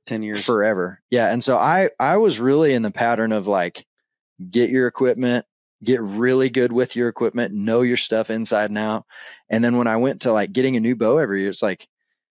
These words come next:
Speaker 2: well, you gotta get your arrow set up, you gotta retune everything, you gotta, you know, and a lot of times that means dumping more money and just time and getting
Speaker 1: Yeah.
Speaker 2: comfortable with stuff. And I was finding, like, I wasn't as confident in my shooting and my equipment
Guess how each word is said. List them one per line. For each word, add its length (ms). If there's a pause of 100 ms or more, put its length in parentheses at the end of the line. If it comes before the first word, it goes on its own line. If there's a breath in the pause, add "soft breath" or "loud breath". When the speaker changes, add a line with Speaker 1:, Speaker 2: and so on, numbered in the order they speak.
(120)
Speaker 2:
well, 200
you 100
gotta 400
get 100
your 140
arrow 220
set 240
up, 220
you 100
gotta 420 (140)
retune 380
everything, 680
you 120
gotta, 420
you 100
know, 160
and 340 (100)
a 60
lot 140
of 60
times 200
that 100
means 180
dumping 320
more 140
money 480
and 360
just 360 (240)
time 460
and 200
getting 180
Speaker 1:
Yeah. 160
Speaker 2:
comfortable 480
with 120
stuff. 420 (580 soft breath)
And 100
I 120
was 160
finding, 360
like, 260
I 120
wasn't 340
as 480
confident 580
in 140
my 340 (400)
shooting 440
and 100
my 160
equipment 540